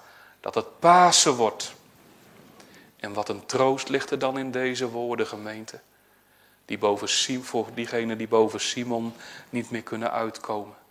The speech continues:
Die ronddwalen in de duisternis van hun schuld en ongerechtigheid. De Heere is waarlijk opgestaan.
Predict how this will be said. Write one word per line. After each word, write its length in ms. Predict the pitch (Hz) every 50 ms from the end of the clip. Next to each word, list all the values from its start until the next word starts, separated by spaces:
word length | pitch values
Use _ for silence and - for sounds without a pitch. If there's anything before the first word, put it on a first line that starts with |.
| _ _ _ _ _ _ _ _ -
Die 160 | - 107 107
ronddwalen 1200 | 107 110 113 127 151 170 185 196 185 - - 143 143 151 175 175 170 170 170 165 170 165 160
in 140 | - 160 160
de 220 | 160 165 139 123 117
duisternis 800 | 131 135 143 143 139 139 - - 131 113 113 104 - - - - - - - - -
van 200 | - - 113 107
hun 160 | 107 104 98
schuld 600 | - - - - - - 160 156 156 151 151 -
en 180 | - 139 151 160
ongerechtigheid. 1080 | 147 156 147 - - 151 135 135 143 139 - - 123 113 - - 104 101 101 - - - - - - - - - - - - - - -
De 120 | - 110
Heere 480 | 101 87 98 113 113 113 110 104 101 -
is 220 | - 98 98 -
waarlijk 500 | - 95 101 107 107 110 110 110 113 110
opgestaan. 580 | - 101 - - - 104 - - - 107 98 95